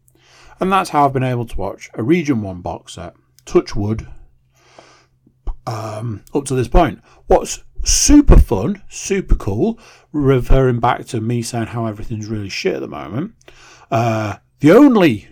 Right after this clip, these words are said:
device in my house that will play Region one then decided, "You don't want this disc back, do you? 'Cause, uh, I'm keeping it."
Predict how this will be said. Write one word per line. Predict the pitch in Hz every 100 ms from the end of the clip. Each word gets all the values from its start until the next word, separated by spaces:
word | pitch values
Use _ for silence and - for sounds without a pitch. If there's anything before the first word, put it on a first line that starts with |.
| -
device | 117 107 95 95 92
in |
my | 85
house | 76 90 80
that | -
will | 64
play | - 131 131
Region | 104 95 95
one | 95 92 107 - _ _ _ _ -
then | 113 160 220 240
decided, | 190 - 113 87 80 82 - - - - -
"You | - 262
don't | 208
want | 202 196
this | 147
disc | - 95 -
back, | - 101 -
do | 127
you? | 98 - - - - -
'Cause, | 117 98 -
uh, | 87 92 -
I'm | 139 180
keeping | - 196 190 -
it." | - -